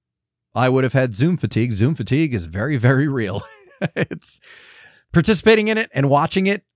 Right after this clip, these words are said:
and all of that stuff. I mean, every talk show's ratings went down <laughs> over, you know, during the pandemic, during twenty twenty, because every talk show was happening on Zoom and everybody was communicating with their families via Zoom. So, you know, Zoom fatigue was very much a real thing.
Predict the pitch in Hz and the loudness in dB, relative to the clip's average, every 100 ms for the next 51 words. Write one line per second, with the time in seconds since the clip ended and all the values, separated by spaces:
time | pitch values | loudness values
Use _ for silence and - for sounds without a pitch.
0 | - 147 147 143 139 151 143 131 123 - | -4 0 0 -2 0 2 2 0 0 0
1 | 117 117 120 135 151 131 - 139 - 131 | -2 2 2 2 0 -2 -4 -4 0 2
2 | 123 110 - _ - 120 127 131 110 131 | 2 0 -6 _ 0 4 4 2 0 -2
3 | 123 127 127 123 127 127 127 127 117 110 | 0 0 2 0 0 -4 -4 -2 -2 0
4 | 190 - _ _ 131 107 95 120 123 135 | 0 0 _ _ -4 -4 -4 -4 -2 0
5 | 131 123 123 123 - 113 120 - 127 127 | 0 0 0 -2 -2 -2 -2 -4 -8 -8
6 | 127 127 127 - _ _ _ 135 131 123 | -6 -4 -6 -8 _ _ _ 2 4 4
7 | 131 127 123 139 123 127 127 127 135 107 | 2 0 0 2 2 0 0 -4 -4 0
8 | 120 143 160 - 117 123 117 139 139 139 | 0 0 -4 -4 -2 -2 -2 0 0 -2
9 | - 120 120 139 139 156 - 226 180 147 | 0 0 2 0 0 -4 -2 -2 0 0
10 | 110 123 113 110 120 123 - 123 120 156 | 0 0 0 -2 -4 -4 -4 -2 -2 -4
11 | 117 113 165 147 160 143 113 117 117 107 | -8 -4 -6 -6 -6 -6 -4 -4 -4 -6
12 | 107 104 98 101 92 | -6 -8 -8 -6 -8